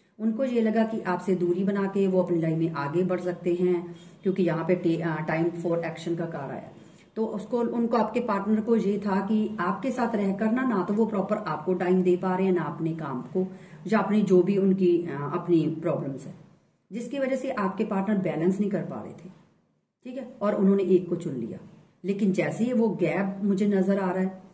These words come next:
तो वही गैप ने उनको आपकी वर्थ समझाई है, क्योंकि हमेशा दूरी ही एहसास दिलाती है।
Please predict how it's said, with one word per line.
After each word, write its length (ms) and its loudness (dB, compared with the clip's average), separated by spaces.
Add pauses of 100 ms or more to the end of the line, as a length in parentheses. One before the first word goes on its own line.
(340)
तो 80 -2 (1160)
वही 340 6
गैप 340 2
ने 140 6
उनको 400 4
आपकी 460 -2 (420)
वर्थ 240 2
समझाई 440 -4
है, 180 -12 (720)
क्योंकि 220 -6
हमेशा 380 2
दूरी 460 4
ही 140 4 (100)
एहसास 440 -2
दिलाती 400 -8
है। 280 -16